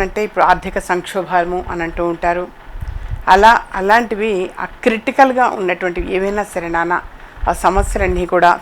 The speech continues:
తొలగిపోవాలి అని అంటే, ఆర్థిక సమస్యలన్నీ తొలగిపోవాలి అని అన్నా, చాలా సింపుల్ పరిహారం తెలియచేస్తాను. ఆ సింపుల్ పరిహారాన్ని ఆచరించడానికి ప్రయత్నం చేయండి. దీనికల్లా మీరు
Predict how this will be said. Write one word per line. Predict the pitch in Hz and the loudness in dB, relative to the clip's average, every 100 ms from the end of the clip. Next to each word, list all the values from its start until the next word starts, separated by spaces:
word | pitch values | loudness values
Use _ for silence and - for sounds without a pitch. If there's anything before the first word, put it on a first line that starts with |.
| - | 0
తొలగిపోవాలి | 170 175 190 180 170 165 175 - | 0 0 -2 0 2 2 0 -4
అని | 175 | -8
అంటే, | 160 170 175 - 185 | -8 -8 -8 -10 -6
ఆర్థిక | 185 190 202 | -6 -4 -8
సమస్యలన్నీ | 190 170 185 - - 214 196 185 | -4 -2 0 -2 0 0 2 0
తొలగిపోవాలి | - 170 175 - 165 165 165 | -2 -4 -6 -4 -2 -2 -2
అని | 170 165 | -4 -4
అన్నా, | 175 180 170 - - - - - - - - - - - | 0 0 -2 -8 -6 -6 -6 -16 -14 -12 -12 -14 -10 -2
చాలా | 214 | -2
సింపుల్ | 214 240 240 233 277 262 | 0 -4 -4 0 0 4
పరిహారం | 214 185 185 185 185 | 4 4 2 2 2
తెలియచేస్తాను. | 180 170 165 170 - - 165 170 - - - - | -4 -4 -4 -4 -2 0 0 -2 -8 -14 -14 -12
ఆ | 185 - | -12 -10
సింపుల్ | 190 - 214 202 | -10 -4 -4 -2
పరిహారాన్ని | 180 175 170 170 175 180 - 180 | -2 2 2 2 -2 -6 -6 -8
ఆచరించడానికి | 175 180 175 - 180 175 220 233 | -6 -10 -12 -6 -6 -6 -8 -8
ప్రయత్నం | - 165 165 175 160 170 | -4 -6 -4 -10 -8 -8
చేయండి. | 165 175 175 - - - - - - - - - - - - | -6 -4 -6 -8 -12 -14 -14 -16 -16 -14 -16 -14 -18 -14 -6
దీనికల్లా | 196 294 294 254 220 233 220 175 - | -2 0 2 0 2 4 4 2 -2
మీరు | 202 196 | -4 -4